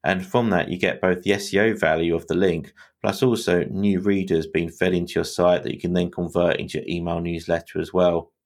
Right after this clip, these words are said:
And make sure you prompt users as soon as they visit one of these blog content pages,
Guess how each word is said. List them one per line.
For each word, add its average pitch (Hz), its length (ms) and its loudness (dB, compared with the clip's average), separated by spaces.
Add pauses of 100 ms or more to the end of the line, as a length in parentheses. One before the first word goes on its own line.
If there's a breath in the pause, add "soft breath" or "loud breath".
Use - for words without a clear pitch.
(560 loud breath)
And 110 100 -2
make 120 160 2
sure 123 160 2
you 113 120 2
prompt - 440 -2
users 87 380 0
as 87 120 -4
soon 107 140 0
as 92 120 -2
they 90 140 2
visit 87 680 0
one 82 160 -4
of 80 100 -6
these 85 220 -2
blog 82 340 -2
content 85 480 -4
pages, 85 580 0